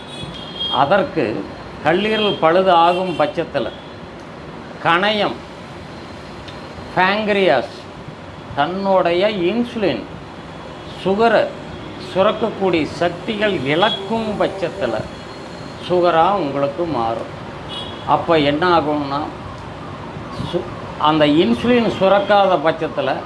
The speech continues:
ஆர்டிஃபிஷியலா சுரக்கிறதுக்கு தான் நாம மாத்திரை கொடுத்து சுகரை சுரக்க வச்சு, ஆ, நாம அதை வந்து ஒரு நார்மல் பொசிஷனுக்கு இல்ல,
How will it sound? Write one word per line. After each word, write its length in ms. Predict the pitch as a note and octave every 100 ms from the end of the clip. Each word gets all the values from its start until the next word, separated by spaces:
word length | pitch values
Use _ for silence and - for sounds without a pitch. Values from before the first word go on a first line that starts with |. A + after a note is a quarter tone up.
| - -
ஆர்டிஃபிஷியலா 760 | D3 G#3+ - A#3+ G3 F#3 F3+ G#3 F#3+
சுரக்கிறதுக்கு 580 | G3 G3 F#3+ F3 D3+ D#3
தான் 100 | G#3+
நாம 260 | A#3 G3+ G3+
மாத்திரை 520 | E3 F3 F3+ F3 D3
கொடுத்து 260 | D3+ C#3+
சுகரை 380 | G3+ F3+ E3+ F3+ E3+
சுரக்க 280 | D#3 D3+ E3+
வச்சு, 400 | D3+ B2+ E3+ F#3 - - - - - - -
ஆ, 380 | F3+ D#3+ C#3 C3+ - - - - - - E3+
நாம 280 | F3 F#3
அதை 220 | F3+ E3+ F3+
வந்து 420 | E3+ F3 A3 G#3 D#3+ E3 D#3
ஒரு 200 | D#3+ D3
நார்மல் 540 | D3 F3+ A3 G#3+ G3+ -
பொசிஷனுக்கு 460 | F#3 - G3 F3
இல்ல, 200 | D#3+ F3